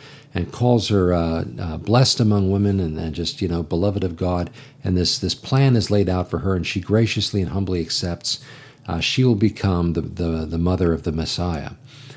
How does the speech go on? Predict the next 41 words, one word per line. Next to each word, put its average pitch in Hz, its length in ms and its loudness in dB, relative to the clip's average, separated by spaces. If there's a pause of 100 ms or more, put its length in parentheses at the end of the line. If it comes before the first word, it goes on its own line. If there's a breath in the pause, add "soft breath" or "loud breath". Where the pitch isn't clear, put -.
(220 loud breath)
She - 200 2
doesn't 180 340 6
fully 147 320 4
understand, 135 800 0 (380)
uh, 90 500 -2
all 104 200 2
this, - 500 -4 (340 loud breath)
but 127 140 2
it 123 100 4
is 143 120 8
interesting 123 640 4
and 90 120 -2
significant 101 680 0
that 101 160 0
in 156 200 6
this 135 260 4
word 107 360 4
given 117 300 2
to 82 100 -2
her, 78 360 -6 (420 loud breath)
uh, 87 280 -2 (100)
this 101 500 -6
one 135 200 4
that 147 140 4
is 107 120 0
to 107 100 -4
be 104 120 4
born 104 400 2
within 110 280 2
her 92 160 2
will 87 240 0
ultimately 120 460 0
sit 104 260 -2
on 98 140 2
the 87 100 -4
throne 90 320 -4
of 82 80 -4
his 82 140 -4
father 82 340 -4
David 78 400 -8
forever. - 560 -10